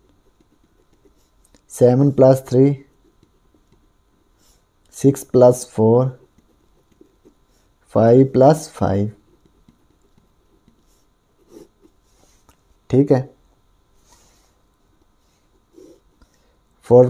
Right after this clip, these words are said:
प्लस वन फ़ाइव, ये सात और तीन दस हो गया,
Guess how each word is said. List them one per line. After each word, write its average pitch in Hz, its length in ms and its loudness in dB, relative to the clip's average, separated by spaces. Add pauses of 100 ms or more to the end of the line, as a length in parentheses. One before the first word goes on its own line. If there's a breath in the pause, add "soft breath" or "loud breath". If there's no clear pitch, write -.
(140)
प्लस 135 360 0
वन 127 220 -4 (200)
फ़ाइव, 101 340 -4 (1080)
ये 117 380 0 (680)
सात 110 360 -2
और 120 140 2
तीन 127 280 -4 (840)
दस 98 340 -6
हो 104 120 -6
गया, 123 220 -12